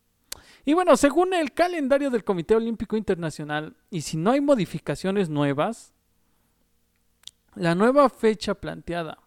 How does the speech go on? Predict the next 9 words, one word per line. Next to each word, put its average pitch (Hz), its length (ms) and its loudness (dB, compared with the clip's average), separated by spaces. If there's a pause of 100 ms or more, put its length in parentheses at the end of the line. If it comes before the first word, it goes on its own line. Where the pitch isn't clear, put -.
para 151 200 -12
la 151 120 -4
ceremonia 165 560 -6
de 185 100 -2
inauguración 175 600 -6
de - 80 -14
los - 120 -20
Juegos 175 220 -6
Olímpicos 208 600 -6